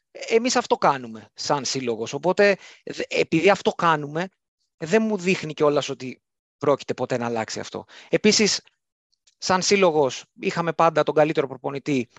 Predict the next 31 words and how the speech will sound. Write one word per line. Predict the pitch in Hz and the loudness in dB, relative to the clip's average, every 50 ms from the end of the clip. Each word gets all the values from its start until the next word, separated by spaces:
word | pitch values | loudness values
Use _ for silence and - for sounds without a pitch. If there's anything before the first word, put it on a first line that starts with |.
| _ _ _ | _ _ _
Ε, | - - - _ | -16 -16 -16 _
εμείς | _ - 202 196 208 190 - | _ 2 2 4 4 2 2
τώρα | - 202 190 185 185 - - | 4 4 4 4 2 2 0
δεν | 190 247 262 | 0 0 2
θέλουμε | - 185 151 123 113 107 113 | 4 4 2 2 0 -6 -10
να | 113 | -12
έχουμε | 98 110 117 117 | -12 -12 -12 -12
τον | 110 | -10
καλύτερο | 113 113 113 107 113 | -8 -8 -8 -10 -12
προπονητή | 110 110 120 117 104 | -12 -10 -12 -10 -8
για | 117 120 | -6 -4
κάποιο | 113 117 - - | -4 -4 -6 -6
λόγο. | 101 104 135 170 202 208 _ _ _ _ _ _ | -6 -4 -4 -4 -6 -8 _ _ _ _ _ _
Γενικά, | - 175 202 208 202 214 202 190 | 0 0 0 2 2 4 6 8
όπ-, | 196 214 208 - - | 8 6 6 4 2
όπ-, | 196 180 - 226 - | 0 2 2 2 4
όποτε | 196 190 214 202 - 202 190 | 4 4 4 2 4 2 0
βγαίνει | 180 156 147 147 185 196 196 196 | 0 -2 0 4 4 4 4 4
ελεύθερος | 185 180 196 190 - 196 180 | 2 2 2 0 0 -4 -4
κάποιος | - - 185 190 185 | -2 -2 -2 -2 -2
καλός | - 170 165 175 - | -4 -2 -2 -2 -2
προπονητής, | 208 180 175 165 160 156 220 - | -4 -4 -4 -6 -6 -6 -6 -4
εμείς | 226 226 240 220 - - - - - - | -4 -4 -4 -6 -6 -10 -16 -20 -16 -6
λέμε, | 185 196 220 233 247 247 - _ _ _ | 0 2 2 4 4 2 0 _ _ _
"Πα-, | - 214 | -4 -4
κοιτάμε | 208 - - - 214 214 220 | -4 -2 0 2 2 2 2
απ' | 214 208 | 0 -2
την | 226 220 | -2 -2
άλλη | 214 202 165 | 0 0 -2
μεριά | 143 123 113 107 107 101 | -4 -10 -10 -12 -12 -12
πάντα". | 104 104 107 107 107 | -12 -14 -14 -14 -14